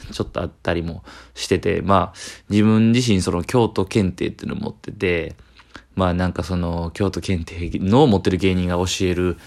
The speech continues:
京都の名所みたいなのはね、引きあるかなと思ったんですけどね、あんまないですね、やっぱね。ト-、トピックというか話題というかジャンルがね。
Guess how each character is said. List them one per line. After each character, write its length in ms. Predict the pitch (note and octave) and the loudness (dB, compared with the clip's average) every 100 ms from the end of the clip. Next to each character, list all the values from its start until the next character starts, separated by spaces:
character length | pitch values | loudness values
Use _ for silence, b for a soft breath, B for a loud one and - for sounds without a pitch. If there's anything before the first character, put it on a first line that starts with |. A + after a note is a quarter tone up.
| B B B - | B B B -4
京 240 | - G2 | 2 2
都 160 | F#2 F#2+ | 2 0
の 80 | F2+ | 0
名 220 | G2 G2 | 2 0
所 200 | - F#2+ | 0 0
み 140 | G2 | 0
た 160 | F#2 F2+ | -2 -2
い 60 | |
な 80 | F2 | -2
の 80 | E2+ | -4
は 80 | E2+ | -4
ね、 320 | F2 E2+ D#2+ B B B B B - | -4 -6 -6 B B B B B -8
引 60 | - | -4
き 160 | - | 4
あ 80 | G#2 | 6
る 80 | G2+ | 6
か 120 | G2+ | 4
な 100 | F2+ | 2
と 80 | F2 | 2
思 140 | F2+ | 0
っ 40 | F2 | 0
た 120 | - | -4
ん 60 | - | -6
で 40 | |
す 100 | - | -6
け 120 | - | -8
ど 100 | - | -10
ね、 180 | - - - | -8 -8 -2
あ 140 | G2+ | 0
ん 240 | C#3 E3+ | 2 2
ま 760 | D#3+ D3+ C#3+ C#3 C3+ B2+ B2 A#2+ | 2 2 2 2 0 0 0 0
な 180 | F#2+ F2+ | 0 -2
い 100 | F2+ | -2
で 80 | F2 | -2
す 180 | D#2+ - | -6 -10
ね、 100 | E2 | -4
や 120 | F2+ | -4
っ 80 | E2 | -4
ぱ 140 | - D2 | -8 -10
ね。 240 | D#2+ D#2 D2 | -10 -10 -10
ト-、 200 | - F#2+ | -4 -2
ト 100 | F#2 | -2
ピ 140 | - G#2+ | 0 0
ッ 120 | - | 0
ク 120 | - | -6
と 100 | - | -4
い 60 | D#2+ | -4
う 60 | |
か 220 | D#2+ - E2 | -4 -4 0
話 140 | F2 | 0
題 220 | F2 G2 | 2 0
と 80 | F#2 | 0
い 80 | D#2 | -6
う 20 | |
か 140 | - | -6
ジ 80 | E2 | -4
ャ 100 | E2+ | -4
ン 80 | E2+ | -2
ル 80 | D#2 | -4
が 140 | D#2 | -4
ね。 180 | F2+ A#2 | -2 -2